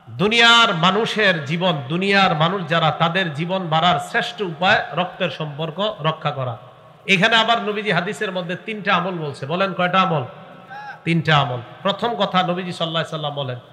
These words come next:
"ইন্নাহু মান উতিয়া হাজ্জাহু মিনার রিফকি", কোন মানুষের মধ্যে যদি নম্রতার গুণ দেওয়া হয়, একজন মানুষ আপনাদের এলাকার খুব নম্র, মানে খুব নম্র, ভদ্র, খুব বিনয়ী,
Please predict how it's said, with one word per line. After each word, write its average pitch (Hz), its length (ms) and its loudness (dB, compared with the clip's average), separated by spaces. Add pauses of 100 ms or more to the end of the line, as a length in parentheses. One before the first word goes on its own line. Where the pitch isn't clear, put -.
(340)
"ইন্নাহু 147 460 -2
মান 151 260 -4
উতিয়া 190 600 -2
হাজ্জাহু 160 440 -6
মিনার 175 320 -4
রিফকি", 196 460 -4 (360)
কোন 196 280 4
মানুষের 226 500 2
মধ্যে 226 280 2
যদি 220 240 -4
নম্রতার 220 680 0
গুণ 247 260 -6
দেওয়া 254 220 6
হয়, 208 420 6 (420)
একজন 208 460 6
মানুষ 247 360 4
আপনাদের 262 400 4
এলাকার 262 420 6
খুব 247 200 -4
নম্র, 254 340 4 (420)
মানে 190 140 2
খুব 208 200 -2
নম্র, 175 360 2
ভদ্র, 170 420 2
খুব 208 140 -2
বিনয়ী, 170 400 2